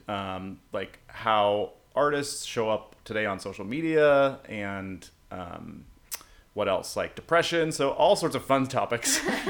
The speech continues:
Um, and yeah, that was, that was a great conversation. Um, I got my copy of Marlon James's Black Leopard, Red Wolf. I, that was a big outlay. <laughs> That was a chunk of change. It's a large book,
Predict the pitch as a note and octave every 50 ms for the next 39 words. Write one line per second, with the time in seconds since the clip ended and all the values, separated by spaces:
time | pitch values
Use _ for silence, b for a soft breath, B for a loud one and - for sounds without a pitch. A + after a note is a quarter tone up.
0 | B3+ A#3+ - C#3 C3+ C3 C3 A#2+ A2 G2+ G#2 G#2 - - B2+ A#2+ A2+ A2 A2 G#2+
1 | G#2 G2+ G#2 G#2 - - A#2+ G#2+ G2 F#2 F#2 G2+ A2+ A#2 B2 A#2 A2 G2 - A#2+
2 | A#2+ A#2+ A2 A2+ G2 A2 G#2+ G#2 - G#2 F#2+ F#2+ F#2 - G2+ F#2+ F#2 - G2 F#2
3 | F#2 F2+ F2+ b b b b b b b - G#2+ G#2 G2+ G2 F#2+ G2 F#2+ F2+ -
4 | - _ _ - - A#2 A2+ A2+ G2+ G2+ - B2 A#2+ A2+ A#2+ A#2+ - B2+ A#2+ A#2+
5 | A#2 - - A2 G#2 G#2 - A#2 A2 G#2+ G2 G#2 G2+ F#2+ G#2 G2+ G2 G2 G2 G2
6 | G2+ G2+ G2+ F#2+ - G2+ G2 G2 G2 F#2+ E2+ G2 G2 F#2+ G2 F#2+ F#2+ F#2 - -
7 | b b b b b - G2+ G#2 G#2 - - A2 A2 G#2+ - A2 A2 G2 A2+ A#2
8 | A#2 A#2 A2+ A#2+ A#2 A#2 A#2 A#2 - - - - A2 - - - - G#2+ A#2 A2
9 | G#2+ G#2+ F#2 E2 A#2 A#2 A2+ A#2 A#2 A2+ A#2 - - B2 A#2+ A#2+ B2+ C#3+ D3+ -
10 | E3 D#3 - - - A3+ G#3 - F3+ F#3 F#3 E3 D3 D3+ D3 C3 C3 C3 C3+ B2+
11 | - - C3 A#2+ B2+ A#2+ - B2+ A#2+ A2+ A2+ A2+ A#2 A#2+ A#2 - - A#2 - -
12 | A2+ G#2+ A2+ A#2 A#2 A2 - - A2 A2 A2 G#2 -